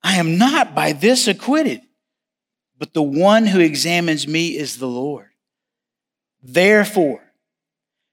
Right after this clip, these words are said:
do not go on passing judgment before the time, but wait until the Lord comes, who will bring both,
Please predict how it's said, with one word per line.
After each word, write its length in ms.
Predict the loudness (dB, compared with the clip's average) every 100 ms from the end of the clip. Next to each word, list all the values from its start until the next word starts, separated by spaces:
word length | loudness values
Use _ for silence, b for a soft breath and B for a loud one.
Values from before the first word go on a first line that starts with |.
| _
do 220 | 2 4
not 300 | 6 4 4
go 220 | 2 4
on 200 | 4 2
passing 540 | 0 0 0 0 -2 -2
judgment 580 | 2 2 0 -2 -4 -4
before 380 | -10 -6 -4
the 100 | -4
time, 460 | -6 -8 -8 -8 -12 _ _ _ _ _ _ _ _ -2
but 180 | 0 2
wait 560 | 4 4 4 2 -2 -4
until 240 | -2 0
the 140 | 0 2
Lord 360 | 4 4 2
comes, 440 | -2 0 2 0 -6 B B
who 100 | 4
will 100 | 6
bring 260 | 6 4 4
both, 420 | 4 6 6 2